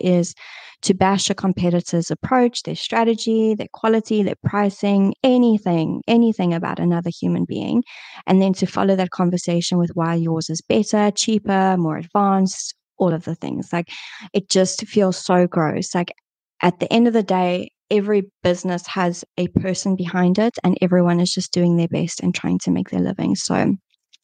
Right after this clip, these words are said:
please, we don't ever bash anyone. So next steps. First thing I want you to do is if you have ever succumbed to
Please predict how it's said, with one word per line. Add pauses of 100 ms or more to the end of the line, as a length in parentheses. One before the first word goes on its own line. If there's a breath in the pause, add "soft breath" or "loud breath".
(300)
please,
we
don't
ever
bash
anyone. (760 loud breath)
So (720)
next
steps. (520)
First
thing
I
want (360)
you
to
do
is
if
you
have (120)
ever
succumbed
to